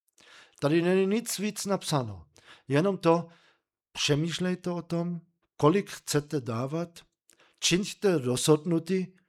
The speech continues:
a potom dávejte podle toho, jak jste se rozhodli.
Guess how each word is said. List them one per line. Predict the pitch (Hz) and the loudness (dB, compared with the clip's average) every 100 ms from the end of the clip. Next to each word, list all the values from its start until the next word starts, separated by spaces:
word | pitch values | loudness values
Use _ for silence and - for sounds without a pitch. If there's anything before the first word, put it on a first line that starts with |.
| _ _ _ | _ _ _
a | 131 | -2
potom | 156 165 170 | 0 2 2
dávejte | 151 151 165 165 | 4 4 0 -2
podle | 156 165 165 | -6 -4 -4
toho, | 165 156 175 | -2 -2 -2
jak | 165 | -2
jste | - 180 | -4 -2
se | 202 | -2
rozhodli. | 196 202 - 117 101 85 | 0 -2 -4 -10 -14 -20